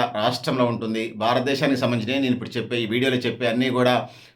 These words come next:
భారతదేశంలో ఉన్నటువంటి టూరిస్ట్ ప్లేసులు, ముఖ్యంగా వేసవి సమ్మర్ విడిదికి సంబంధించినటువంటి టూరిస్ట్ ప్లేసులుగా చెప్తా ఉంటారు. సినిమా యాక్టర్లు, పెద్ద పెద్ద పెట్టుబడిదారులు, ధనికులంతా కూడా ఇక్కడికి వెళ్ళి వేసవి విడిది,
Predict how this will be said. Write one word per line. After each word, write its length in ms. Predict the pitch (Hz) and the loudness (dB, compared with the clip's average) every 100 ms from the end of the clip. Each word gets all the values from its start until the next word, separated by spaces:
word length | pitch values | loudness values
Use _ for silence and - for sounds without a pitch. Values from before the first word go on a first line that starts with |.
| 104 | -6
భారతదేశంలో 840 | 113 127 156 156 143 139 131 127 | 2 4 4 4 0 0 2 2
ఉన్నటువంటి 300 | 117 113 104 | 2 -2 -4
టూరిస్ట్ 400 | 98 120 120 - | -4 -4 -4 -6
ప్లేసులు, 300 | 117 113 127 | -6 -4 -4
ముఖ్యంగా 360 | 160 127 143 139 | -4 -4 0 0
వేసవి 640 | 107 117 156 165 165 165 | 2 2 2 4 2 2
సమ్మర్ 360 | 160 131 160 | 2 2 4
విడిదికి 360 | 165 135 139 143 | 2 2 0 0
సంబంధించినటువంటి 920 | - 123 123 120 120 117 117 117 107 - - - | 2 2 4 2 -2 -4 -2 -2 -4 -8 -20 -12
టూరిస్ట్ 360 | 135 160 160 123 | -4 -2 -2 -2
ప్లేసులుగా 420 | 120 117 107 139 | -2 0 2 2
చెప్తా 260 | 123 - 123 | 2 0 -2
ఉంటారు. 480 | 120 117 117 117 120 - _ - | 0 0 -2 -2 -6 -20 _ -10
సినిమా 280 | 127 135 | -2 2
యాక్టర్లు, 600 | 139 131 127 131 117 123 123 | 4 4 2 -4 -2 -2 -2
పెద్ద 140 | 117 | 0
పెద్ద 220 | 120 117 | 0 -2
పెట్టుబడిదారులు, 640 | 117 120 127 123 117 113 117 | -2 0 2 4 4 2 -2
ధనికులంతా 560 | 107 123 123 113 110 | 0 0 2 0 0
కూడా 200 | 113 120 | 0 0
ఇక్కడికి 280 | 113 101 104 | -2 -4 -6
వెళ్ళి 220 | 117 117 | -4 -2
వేసవి 440 | 101 107 123 131 117 | 0 2 2 0 -2
విడిది, 360 | 117 113 104 | -2 -2 -6